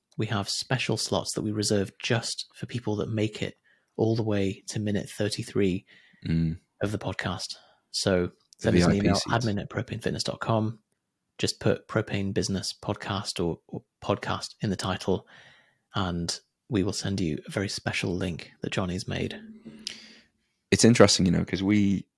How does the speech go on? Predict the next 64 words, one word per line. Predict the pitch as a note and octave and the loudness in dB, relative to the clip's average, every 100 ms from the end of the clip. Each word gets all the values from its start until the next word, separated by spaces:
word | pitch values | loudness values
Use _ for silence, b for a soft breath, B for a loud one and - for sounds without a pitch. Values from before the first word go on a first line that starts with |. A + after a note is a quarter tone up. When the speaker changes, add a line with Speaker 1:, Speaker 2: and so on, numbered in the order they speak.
| - | 6
Speaker 2:
I | G2+ | 6
used | A2+ | 6
to | G#2 | 4
say | - G#2 | 4 4
that | F2+ - | 4 -2
on | E2 | -4
the, | C#2+ - | -2 -2
at | F2+ | 0
the | |
end | F2 E2+ | 2 4
of | F2+ | 4
every | F2 | 4
podcast | E2 F2+ - F2+ F#2 - | 2 0 0 -2 -4 -2
when | E2+ | 0
I | E2 | 2
was | E2+ F#2 | 2 0
walking | E2 F2 | 0 -2
to | E2+ | -6
the | |
coffee | - F2+ | -6 -6
shop, | F2 - - - _ _ _ - | -6 -6 -10 -12 _ _ _ -4
and | E2 | 0
we | E2 | 2
used | E2+ - | 0 -2
to, | - - | -4 2
those, | E2+ E2 - - | 2 2 0 4
those | F#2+ | 6
emails | F#2 F2 E2+ - | 6 4 2 -2
used | - | -6
to | |
come | - F2 | -2 0
in | E2 | 2
a | E2+ | 0
lot. | D#2+ - _ _ _ _ _ - | -2 -8 _ _ _ _ _ 2
And | F#2 | 4
I | |
think | - C3 | 4 4
we | A2 | 2
haven't | G#2 F#2 | 2 2
done | G2 | 2
it | - | 2
for | - | 2
a | |
while, | G2 G2 F2+ | 2 2 0
and | F2+ - | -2 -6
the | E2+ | -2
podcast | G#2+ - - - | 0 0 -2 -4
is, | - E2+ - | -6 -6 -6
people | G2 - | -6 -2
have | E2+ | 0
opted | F2 - E2 | 0 0 0
in | E2+ | 0
through | E2+ | 0
various | F2 D#2+ E2+ | 0 0 0
other | F2 F2 | -2 0
means. | F2 E2+ E2+ - - _ _ _ _ _ _ - | 0 -2 -4 -8 -12 _ _ _ _ _ _ -8
As | - | -2
soon | - C3 A#2+ | 2 4 4
as | |
we've | A2 | 2
started | - G#2 - | 0 0 2
mentioning | G2 G2 - E2+ | 0 0 -2 -4
it | - | -6
again, | - - | -8 -8